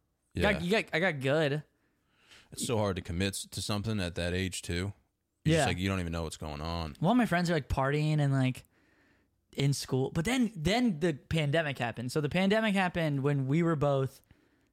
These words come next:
Speaker 2: I think, twenty-three or twenty-four.
Speaker 1: Yeah.
Speaker 2: Which is, like,
Speaker 1: The worst.
Speaker 2: I, I know. And I was, like, the young kid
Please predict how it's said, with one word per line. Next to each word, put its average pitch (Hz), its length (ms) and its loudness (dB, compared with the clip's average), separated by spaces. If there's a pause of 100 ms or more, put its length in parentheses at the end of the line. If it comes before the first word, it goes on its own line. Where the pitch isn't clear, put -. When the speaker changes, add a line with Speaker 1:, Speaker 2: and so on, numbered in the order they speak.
(120)
Speaker 2:
I 117 60 2
think, - 500 0
twenty-three 123 520 -2
or 113 80 -4
twenty-four. - 480 -8
Speaker 1:
Yeah. 80 260 -6 (760)
Speaker 2:
Which 131 240 -2
is, 131 140 0
like, 131 260 -2 (540)
Speaker 1:
The 92 80 -6
worst. 85 560 -6 (540)
Speaker 2:
I, 139 160 -2
I 151 80 2
know. 165 200 0
And 160 180 0
I 160 220 2
was, 180 200 2
like, 160 220 0
the 139 140 0
young 143 440 0
kid 131 500 0